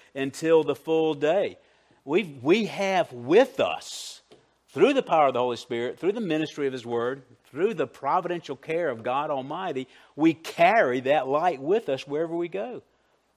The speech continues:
There's no reason for us to be lost in the darkness because we carry our hope, uh, with us, and allows us to be able to, to worship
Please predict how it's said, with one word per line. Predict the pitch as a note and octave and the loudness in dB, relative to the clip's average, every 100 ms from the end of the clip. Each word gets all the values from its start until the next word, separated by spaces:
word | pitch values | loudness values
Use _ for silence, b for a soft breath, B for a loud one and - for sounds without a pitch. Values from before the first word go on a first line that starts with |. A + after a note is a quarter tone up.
| - | -2
There's | E3 C#3+ | 0 0
no | D#3 F3+ | 2 4
reason | G3 G3+ B3 E3 D3 | 4 2 -2 -6 -8
for | C#3+ | -2
us | C#3+ C#3+ | -2 -2
to | C#3+ | -6
be | C#3+ | -4
lost | C#3 C#3 D#3 D#3 | 0 2 2 0
in | C#3+ | -6
the | |
darkness | C3 D#3 C#3 G#2+ - | 2 2 2 -2 -14
because | B2+ B2 A2 | -10 -10 -8
we | A#2 | -12
carry | - D3+ D3+ B2+ A2+ | -6 -2 2 2 0
our | A2+ | -4
hope, | A#2 B2+ A2 b b b | -4 -6 -6 b b b
uh, | A2 A2 G#2 | -8 -6 -4
with | A#2+ C3 C3 | 0 0 -2
us, | G2+ G2 - - _ _ _ _ | -12 -12 -18 -20 _ _ _ _
and | G#2+ A2 | -14 -4
allows | A#2+ C3 B2 | 0 0 0
us | C3 A#2+ | -2 -6
to | - | -8
be | A2+ A#2+ | -6 -4
able | A#2 A2 | -4 -6
to, | - G#2+ - _ | -10 -12 -14 _
to | - | -6
worship | B2 A#2+ C3 C3+ - G2+ - | -2 2 2 2 -4 -10 -12